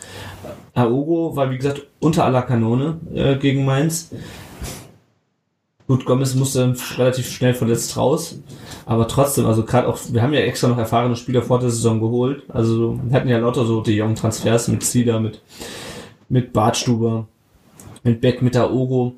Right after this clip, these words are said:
äh, und dann letztendlich auch mit Gomez, ähm, und, aber irgendwie, äh, die haben's im Spiel halt auch nicht rausgerissen. Ähm, ich hoffe, dass es nur ein einmaliger Ausrutscher war, aber wie gesagt, wir haben ja schon nach dem Bayern-Spiel dann direkt danach in Mainz ein,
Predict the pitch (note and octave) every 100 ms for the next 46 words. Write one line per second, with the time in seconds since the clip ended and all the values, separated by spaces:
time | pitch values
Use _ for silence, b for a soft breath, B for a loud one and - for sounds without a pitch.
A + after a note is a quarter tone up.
0 | B B B B B A#2 A#2 A#2 A#2+ A#2
1 | - A#2 - A#2 A2+ A2 C3 C3+ B2+ B2+
2 | - - A2+ A2+ A2+ A2 G#2+ - _ B
3 | B B - A#2+ A#2 A#2 A2 A#2 B2+ C#3+
4 | C#3 C#3+ C#3 - - C3 A#2+ A#2 B2+ B2+
5 | C#3 B2+ - B2 A#2+ C3+ - G#2+ - -
6 | - G#2+ A2 A2 - _ - A#2+ G#2+ G#2
7 | G#2 G#2+ - B B B B G#2 C#3 E3
8 | D3+ B2 B2 B2+ B2+ B2+ A#2+ A2+ - -
9 | - A2 A2 G2+ A2 A2 A2 A2 G#2+ -
10 | B B B B B2 C3 D3 A#2 B2 B2+
11 | B2 A#2+ B2 D3+ C#3 - A#2+ A2 A2 A2
12 | A2+ - - A#2+ A2+ A2+ A#2 A2+ A2 A2+
13 | A2+ A2 - - G2 D#2+ A2